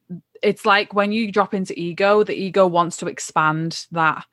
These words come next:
The ego wants to be satisfied with, "I'm right, he's wrong. I'm right, she's wrong. I'm, I've, you know, I've done nothing wrong. I've nothing to apologize for. I'm not the one saying sorry." And that i-, is a real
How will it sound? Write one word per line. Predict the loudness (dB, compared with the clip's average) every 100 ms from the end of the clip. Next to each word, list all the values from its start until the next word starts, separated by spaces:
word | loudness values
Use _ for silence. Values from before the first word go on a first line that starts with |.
| -20 -18 -6
The | -2
ego | 0 4 4
wants | 4 2 -2
to | -8
be | -6 -6
satisfied | -2 -2 -2 -4 0 2 0 -2
with, | -2 -2 -4 _ -20 -6
"I'm | 0 0 2
right, | 0 0 -2 -8 -20 -20 _ _
he's | -6 -6 -2
wrong. | -2 -2 -4 -8 -14 _ _ _
I'm | 0 2 2
right, | 2 2 0 -8 _ _ -18
she's | -10 -8 -8 -4
wrong. | -4 -2 -6 -10 -18 _ _ _
I'm, | 2 2 0 0
I've, | 2 2 -2 -8
you |
know, | -6 0
I've | 2 2
done | 0 -4
nothing | -4 -6 -4
wrong. | -2 -2 -2 2
I've | 2
nothing | 2 -6 -6
to | -8
apologize | -6 -4 -4 -2 -4 -4
for. | -2 -2 2
I'm | 0
not | 0 -6 -8
the | -2
one | -2 -2
saying | -4 -6 -6
sorry." | -4 -2 -2 -4
And | -6 0
that | 4 4 2
i-, | -12 -8
is | -6 -6
a |
real | -6 -4 0 2 2 -2